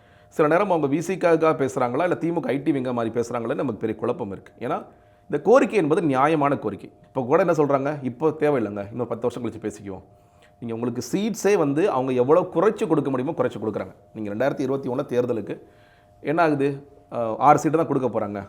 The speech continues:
அப்போ வி சி க தொண்டர்கள் என்ன பண்றாங்க, "அண்ணா போகாதீங்க, அண்ணே போவே போகாதீங்க, வேண்டாம், ஆறு சீட்டுக்கு எதுக்கு நம்ம கட்சி அடமான வைக்கிறீங்கிற" அளவுக்கு பிரச்சனை வந்து, அதற்கு பிறகு நம்ம ஒரு கொள்கை கூட்டணியாக இருக்கிறோம், பாஜகவை எதிர்க்கணும், நம்ம வந்து இந்த கூட்டணியை, அஹ், நம்ம தக்க வைக்கணும் அப்படிங்கிறதுக்கு அவர் போறார். அப்ப அந்த அளவுல தான் இன்னும்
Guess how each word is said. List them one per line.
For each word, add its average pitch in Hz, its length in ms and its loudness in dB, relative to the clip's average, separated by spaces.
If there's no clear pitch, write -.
அப்போ 123 220 0
வி 120 100 -2
சி 147 120 -2
க 160 80 4
தொண்டர்கள் 131 280 -2
என்ன 127 160 -4
பண்றாங்க, 127 140 -2
"அண்ணா 147 160 2
போகாதீங்க, 143 400 0
அண்ணே 117 140 -4
போவே 147 280 0
போகாதீங்க, 98 540 -6
வேண்டாம், 139 320 2
ஆறு 156 180 4
சீட்டுக்கு 180 220 -6
எதுக்கு 147 240 -2
நம்ம 127 260 -6
கட்சி 117 220 -4
அடமான 160 360 0
வைக்கிறீங்கிற" 143 500 -4
அளவுக்கு 143 400 -2
பிரச்சனை 135 360 -4
வந்து, 127 340 -8
அதற்கு 131 280 0
பிறகு 170 300 4
நம்ம 143 220 0
ஒரு 120 120 0
கொள்கை 165 300 2
கூட்டணியாக 127 440 -2
இருக்கிறோம், 110 360 -2
பாஜகவை 123 480 0
எதிர்க்கணும், 110 320 -4
நம்ம 107 220 -6
வந்து 120 100 -6
இந்த 117 140 -6
கூட்டணியை, 123 460 -6
அஹ், 98 380 -10
நம்ம 101 300 -10
தக்க - 200 -4
வைக்கணும் 104 360 -2
அப்படிங்கிறதுக்கு 127 420 -4
அவர் 123 200 -2
போறார். 117 240 2
அப்ப 123 160 -2
அந்த 165 280 4
அளவுல 170 400 6
தான் 196 280 2
இன்னும் 143 320 -6